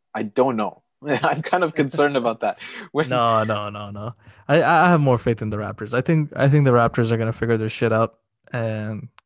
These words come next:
Speaker 2: come back and make the playoffs. They have to. They're, they're too good. They have too much chemistry. Uh, Siakam's been ass, and he played a little better last game. So hopefully he keeps that up. Freddie's been going off,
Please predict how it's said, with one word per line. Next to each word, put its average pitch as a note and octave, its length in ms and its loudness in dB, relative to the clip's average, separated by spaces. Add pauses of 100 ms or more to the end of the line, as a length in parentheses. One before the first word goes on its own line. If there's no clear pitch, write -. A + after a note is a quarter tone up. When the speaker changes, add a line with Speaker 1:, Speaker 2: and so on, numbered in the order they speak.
Speaker 2:
come A#2 220 -4
back A2 240 2 (180)
and A2+ 260 -14
make A2+ 140 -14
the - 80 -12
playoffs. - 440 -14 (120)
They C3 260 -10
have C#3 240 4
to. G2 120 -12
They're, A2 120 -8
they're C#3 260 -2
too D#3+ 160 0
good. C#3 280 2
They G#2+ 80 -6
have A#2+ 160 -2 (480)
too D#3 140 6
much D3+ 240 4 (260)
chemistry. D3+ 680 2 (220)
Uh, A#2+ 200 0
Siakam's C#3+ 580 2
been C#3 140 2
ass, C3 460 0
and A#2+ 220 -6
he B2+ 100 -2
played C#3+ 260 4
a C3+ 60 4
little C3 200 4
better C3 260 4
last B2 280 2
game. C3+ 200 -2 (400)
So A#2+ 140 -6
hopefully C3+ 300 0
he B2+ 40 0
keeps C3 220 -6
that C3 180 2
up. B2+ 220 -2 (320)
Freddie's D3+ 480 2
been B2+ 440 0 (420)
going A#2+ 200 0
off, A#2 340 -2